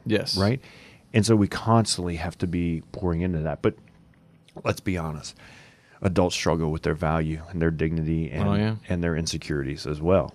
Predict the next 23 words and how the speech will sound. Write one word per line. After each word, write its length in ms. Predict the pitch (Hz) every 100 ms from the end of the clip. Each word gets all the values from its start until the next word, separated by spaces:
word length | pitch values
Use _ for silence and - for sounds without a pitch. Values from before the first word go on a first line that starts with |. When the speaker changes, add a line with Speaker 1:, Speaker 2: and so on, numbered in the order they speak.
| -
Speaker 2:
So 160 | - 87
we're 160 | 95
constantly 720 | - - - 101 - 101 85 82
needing 400 | 85 87 85 78
to 120 | 87
lean 260 | 85 80 80
into 200 | 78 73
Christ. 400 | - 123 95 82
And 100 | 87
you 80 |
and 100 | 90
I 80 | 82
had 120 | 78
talked 240 | - 82 90
about 340 | 82 71 -
the 80 | -
retreat, 520 | 76 - - 117 85
like, 160 | 82 78
going 220 | 92 92
on 120 | 95
a 80 | 85
retreat. 460 | 82 - - 78 69
Like, 180 | 82